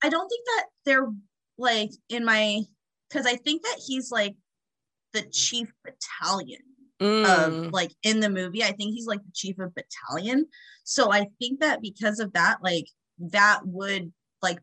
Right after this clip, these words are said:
Speaker 1: be the equal ranking of someone that would be able to, like, do the banishing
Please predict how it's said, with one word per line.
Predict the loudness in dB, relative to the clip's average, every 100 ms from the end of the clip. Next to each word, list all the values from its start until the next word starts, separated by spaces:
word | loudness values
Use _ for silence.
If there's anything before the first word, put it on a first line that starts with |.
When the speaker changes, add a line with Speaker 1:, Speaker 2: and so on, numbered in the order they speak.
| _
Speaker 1:
be | -4 -4
the | -2 -4 -2
equal | -4 -4 -4 -4 -2
ranking | -4 -4 -2 -2
of | -2 -2
someone | -2 0 0
that | 0 -2
would | -4
be | -4 -4
able | -2 -2
to, |
like, | -2 -2 -6 _ _ -6
do | -4
the | -4
banishing | -4 -2 -2 -2 -2 -4 -6 -6 -6 -8